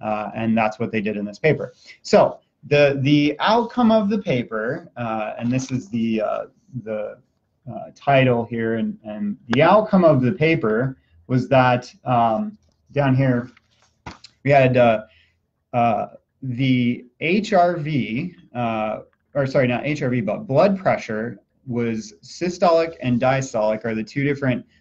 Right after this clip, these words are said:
um, uh, measurements there, and we saw a good change in systolic, uh, change in the systolic blood pressure that came down,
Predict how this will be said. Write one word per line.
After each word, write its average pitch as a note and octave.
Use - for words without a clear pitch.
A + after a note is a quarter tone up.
um, A#2
uh, G#2+
measurements C3
there, A2+
and A#2+
we B2+
saw B2
a A2+
good F3+
change D3+
in A#2+
systolic, D#3
uh, A2
change D3+
in B2
the A#2
systolic D3
blood B2+
pressure A2
that A2+
came C#3+
down, A#2